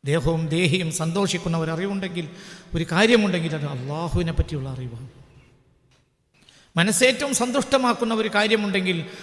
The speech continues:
അത് അള്ളാഹുവിനെ പറ്റിയുള്ള അറിവാണ്. വാതിലുകൾ തുറപ്പിക്കുന്ന ഒരു താക്കോലുണ്ടെങ്കിൽ, അത് മഅരിഫത്തുല്ലാ, അത് അള്ളാഹുവിനെ പറ്റിയുള്ള അറിവാണ്.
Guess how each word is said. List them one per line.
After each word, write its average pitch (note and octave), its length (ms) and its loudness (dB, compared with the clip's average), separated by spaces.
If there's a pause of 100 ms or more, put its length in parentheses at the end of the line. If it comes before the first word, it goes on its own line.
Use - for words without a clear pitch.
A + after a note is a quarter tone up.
(160)
അത് D3+ 120 -6
അള്ളാഹുവിനെ F#3+ 480 -2
പറ്റിയുള്ള D#3 340 -4
അറിവാണ്. A#2+ 380 -6 (1160)
വാതിലുകൾ F3 460 2
തുറപ്പിക്കുന്ന E3+ 560 -2
ഒരു D#3 300 -2 (280)
താക്കോലുണ്ടെങ്കിൽ, E3+ 840 2
അത് D#3 120 -6
മഅരിഫത്തുല്ലാ, E3 920 -6 (320)
അത് C#3+ 80 -12
അള്ളാഹുവിനെ F3 320 -10
പറ്റിയുള്ള C3 300 -6
അറിവാണ്. A#2 360 -12